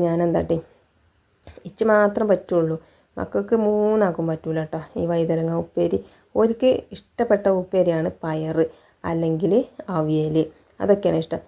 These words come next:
എന്നാൽ ഓർക്ക് എത്താ കഷ്ണം പറ്റൂല എന്ന് പറയും. പക്ഷേങ്കിൽ അവിയലൊക്കെ വെച്ചാൽ നല്ല ഇഷ്ടമാണ്. പക്ഷേങ്കിൽ ഇങ്ങനത്തെ ഒന്ന് വെച്ചാൽ ഓർക്ക് തൃപ്തി തന്നെയല്ല. വെച്ചാൽ പിന്നെ ഞാൻ ഒറ്റയ്ക്ക് അങ്ങനെ തിന്നണം. അതുകൊണ്ട് തന്നെ വെച്ച് ഭയങ്കര മടിയാണ് ഇങ്ങനത്തെ ഉപ്പേരികളൊക്കെ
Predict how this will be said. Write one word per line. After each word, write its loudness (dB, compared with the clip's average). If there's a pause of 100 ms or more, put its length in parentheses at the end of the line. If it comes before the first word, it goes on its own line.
(240)
എന്നാൽ 4
ഓർക്ക് 0 (500)
എത്താ -4
കഷ്ണം -2
പറ്റൂല 0 (100)
എന്ന് 0
പറയും. -2
പക്ഷേങ്കിൽ -4 (120)
അവിയലൊക്കെ 2
വെച്ചാൽ -4 (500)
നല്ല 4 (120)
ഇഷ്ടമാണ്. -12 (280)
പക്ഷേങ്കിൽ 0 (560)
ഇങ്ങനത്തെ 4
ഒന്ന് 2
വെച്ചാൽ -4
ഓർക്ക് -6
തൃപ്തി -4
തന്നെയല്ല. 0 (220)
വെച്ചാൽ -2
പിന്നെ 0 (100)
ഞാൻ -2 (120)
ഒറ്റയ്ക്ക് -4
അങ്ങനെ -4
തിന്നണം. -6 (360)
അതുകൊണ്ട് 4
തന്നെ 2
വെച്ച് -4
ഭയങ്കര 2 (120)
മടിയാണ് 0 (340)
ഇങ്ങനത്തെ 0
ഉപ്പേരികളൊക്കെ 0